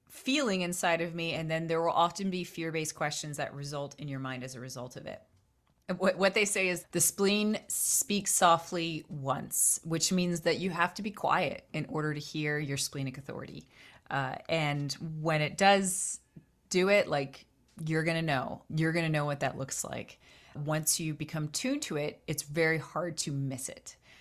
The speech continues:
All right, so the next is the ego authorities. The ego authorities, like, as we go down this list, you're gonna have fewer and fewer and fewer people who are like this. The ego authority means that you have, you're,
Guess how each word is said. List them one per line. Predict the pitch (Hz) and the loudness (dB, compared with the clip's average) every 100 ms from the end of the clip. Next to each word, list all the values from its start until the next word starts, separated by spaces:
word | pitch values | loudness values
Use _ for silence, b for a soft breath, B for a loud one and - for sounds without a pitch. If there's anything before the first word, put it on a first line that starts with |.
| B B - | B B -2
All | |
right, | 175 - | 0 0
so | 202 | -2
the | 196 | 2
next | 240 349 - - | 2 2 -4 -4
is | 202 185 | -2 -2
the | 185 - | -6 -4
ego | 185 170 | -4 -2
authorities. | 156 - - - - - B B | -2 -6 -10 -10 -12 -14 B B
The | - | -4
ego | 196 254 339 | 0 4 4
authorities, | 269 190 170 180 | 4 2 2 2
like, | 170 | 4
as | 190 233 | 4 6
we | 330 | 4
go | 262 | 4
down | 214 196 | 4 4
this | 180 180 | 2 -2
list, | 175 | -4
you're | 170 | -2
gonna | 160 | -4
have | 165 160 | -4 -6
fewer | - 175 175 | -6 -4 -2
and | 170 | -4
fewer | 165 156 | -4 -4
and | 151 | -4
fewer | 151 147 | -6 -8
people | 139 147 139 - | -8 -12 -12 -12
who | 135 | -12
are | 131 | -10
like | 131 - | -10 -12
this. | - - - - B B B B - | -14 -10 -12 -14 B B B B -6
The | 196 208 | -4 0
ego | 240 302 | 4 6
authority | 262 196 170 156 143 - - | 6 0 -2 -2 -6 -8 -2
means | 185 185 185 | 2 4 4
that | 185 160 - | 6 6 4
you | 175 170 175 170 165 - | -4 -4 -2 0 -2 -4
have, | - - 160 156 156 151 - b b b b b b _ | -6 2 6 6 6 -2 -14 b b b b b b _
you're, | 170 180 175 160 127 | -2 0 2 0 -4